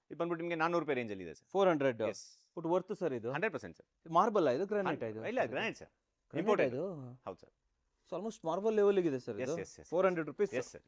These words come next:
Speaker 1: ಎಸ್ ಸರ್.
Speaker 2: ಓಕೆ. ಇಲ್ಲೊಂದ್ ಎರಡು ಲಪೋತ್ರ ಆಪ್ಷನ್ ಕೊಟ್ಟಿದ್ದಾರೆ.
Speaker 1: ಹೇ, ಮಾ-, ಗ್ರಾನೈಟ್ ಅಲ್ಲಿ ಮಾರ್ಬಲ್ ಕಾಪಿ ತರ ಬರುತ್ತೆ ಸರ್ ಇದು, ಟೀಕ್ ವುಡ್ ಅಂತ.
Speaker 2: ಸ್ಯಾಂಡ್‌ಸ್ಟೋನ್ ತರ
Speaker 1: Ultimate
Speaker 2: ಬರುತ್ತೆ
Speaker 1: sandstone
Speaker 2: ಇದು?
Speaker 1: ತರ ಬರುತ್ತೆ.
Speaker 2: ಓಕೆ, ಓಕೆ.
Speaker 1: ಫೈನ್,
Speaker 2: ವೆರಿ
Speaker 1: ಫಾಸ್ಟ್ ಮೂವಿಂಗ್ ಇದೆ ಸರ್.
Speaker 2: ಹಾ, ಹಾ,
Speaker 1: ಫ್ರಂಟ್
Speaker 2: ಹಾ.
Speaker 1: ವಾಲ್ ಗೆಲ್ಲ ಕ್ಲಾಡಿಂಗ್ ಎಲ್ಲ ತುಂಬಾ ಚೆನ್ನಾಗಿ ಹೋಗುತ್ತೆ.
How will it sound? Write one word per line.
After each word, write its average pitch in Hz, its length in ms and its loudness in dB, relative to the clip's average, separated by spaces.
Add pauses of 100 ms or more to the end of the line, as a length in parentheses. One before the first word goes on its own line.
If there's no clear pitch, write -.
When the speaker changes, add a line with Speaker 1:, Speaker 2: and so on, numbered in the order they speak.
Speaker 1:
ಎಸ್ - 100 -20
ಸರ್. - 400 -20
Speaker 2:
ಓಕೆ. 151 240 -6 (2750)
ಇಲ್ಲೊಂದ್ 131 180 -10
ಎರಡು 120 180 -6
ಲಪೋತ್ರ 123 280 -8
ಆಪ್ಷನ್ 120 300 -8
ಕೊಟ್ಟಿದ್ದಾರೆ. 107 500 -10
Speaker 1:
ಹೇ, 202 160 -4
ಮಾ-, 160 220 -4 (100)
ಗ್ರಾನೈಟ್ 220 260 -4
ಅಲ್ಲಿ 233 220 -2
ಮಾರ್ಬಲ್ 196 260 -2
ಕಾಪಿ 185 140 2
ತರ 170 120 0
ಬರುತ್ತೆ 143 260 0
ಸರ್ 117 120 -4
ಇದು, 107 80 0
ಟೀಕ್ 185 260 -2
ವುಡ್ 139 160 -2
ಅಂತ. 95 100 -6 (320)
Speaker 2:
ಸ್ಯಾಂಡ್‌ಸ್ಟೋನ್ 185 420 0
ತರ 151 60 4
Speaker 1:
Ultimate 165 200 4
Speaker 2:
ಬರುತ್ತೆ 135 180 0
Speaker 1:
sandstone 131 240 -6
Speaker 2:
ಇದು? 127 60 -2
Speaker 1:
ತರ 156 140 2
ಬರುತ್ತೆ. 123 220 -4
Speaker 2:
ಓಕೆ, 160 360 2
ಓಕೆ. 131 140 -2
Speaker 1:
ಫೈನ್, 208 220 -2
Speaker 2:
ವೆರಿ 120 140 -2
Speaker 1:
ಫಾಸ್ಟ್ 180 220 0
ಮೂವಿಂಗ್ 147 200 0
ಇದೆ 95 80 -4
ಸರ್. 85 160 -18
Speaker 2:
ಹಾ, 139 180 -6
ಹಾ, 147 100 -6
Speaker 1:
ಫ್ರಂಟ್ 147 160 -2
Speaker 2:
ಹಾ. 127 60 -2
Speaker 1:
ವಾಲ್ 151 100 2
ಗೆಲ್ಲ 147 140 0
ಕ್ಲಾಡಿಂಗ್ 139 300 -2
ಎಲ್ಲ 131 80 -2
ತುಂಬಾ 139 180 -4
ಚೆನ್ನಾಗಿ 123 220 -2
ಹೋಗುತ್ತೆ. - 260 -10